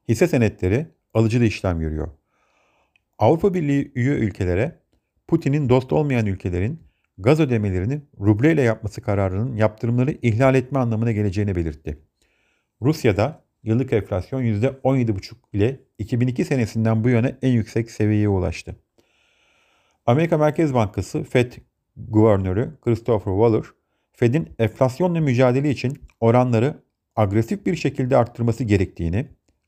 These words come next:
ancak bu artışın piyasalarda stres yaratacak ve ekonomiyi durgunluğa itecek kadar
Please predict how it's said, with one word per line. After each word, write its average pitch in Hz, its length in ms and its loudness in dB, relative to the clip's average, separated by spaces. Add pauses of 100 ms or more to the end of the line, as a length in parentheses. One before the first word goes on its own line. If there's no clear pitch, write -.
(200)
ancak 120 480 2 (400)
bu 151 180 4
artışın 160 460 0
piyasalarda 143 600 0
stres 147 440 -2
yaratacak 123 600 0 (340)
ve 127 60 0
ekonomiyi 139 540 -2
durgunluğa 139 400 0
itecek 151 480 -6
kadar 127 360 2